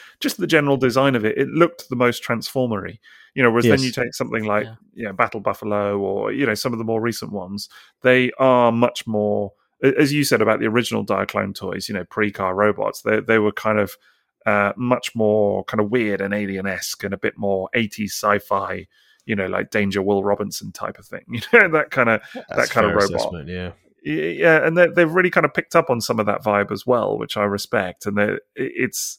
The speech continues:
Speaker 1: it's kind of stuck to that route. But Dia Battles always kind of struck me as the one that actually felt like a really logical first step, because, I don't know, I think it's the humanoid face that just kind of
Speaker 2: It's a beautiful head sculpt. It's
Speaker 1: it
Speaker 2: one of the
Speaker 1: eases
Speaker 2: most
Speaker 1: you in a bit.
Speaker 2: beautiful head sculpts
Speaker 1: Yeah.
Speaker 2: I've ever seen on a Transformers toy.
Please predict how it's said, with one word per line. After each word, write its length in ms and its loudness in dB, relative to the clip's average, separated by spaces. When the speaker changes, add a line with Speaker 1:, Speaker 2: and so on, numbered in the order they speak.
Speaker 1:
it's 140 -6
kind 120 -2
of 60 -2
stuck 200 -4
to 40 -20
that 160 0
route. 180 4
But 140 0
Dia 180 4
Battles 640 -2
always 380 4
kind 160 -2
of 80 -2
struck 320 -2
me 140 0
as 120 -4
the 80 -4
one 540 0
that 160 -2
actually 360 -4
felt 340 2
like 180 -6
a 60 -6
really 240 -4
logical 460 -2
first 360 -4
step, 300 -4
because, 400 -6
I 20 -2
don't 140 0
know, 200 4
I 60 -4
think 120 -2
it's 100 -8
the 80 -2
humanoid 480 -2
face 340 -6
that 100 -8
just 160 -10
kind 160 -2
of 160 -10
Speaker 2:
It's 180 0
a 60 0
beautiful 480 2
head 160 -2
sculpt. 320 -6
It's 220 -4
Speaker 1:
it 60 -4
Speaker 2:
one 120 6
of 40 4
the 20 4
Speaker 1:
eases 80 2
Speaker 2:
most 140 2
Speaker 1:
you 80 2
in 60 6
a 40 10
bit. 80 6
Speaker 2:
beautiful 240 0
head 220 4
sculpts 540 -2
Speaker 1:
Yeah. 120 2
Speaker 2:
I've 100 -8
ever 200 -2
seen 280 -2
on 100 -4
a 40 -6
Transformers 560 -8
toy. 320 -6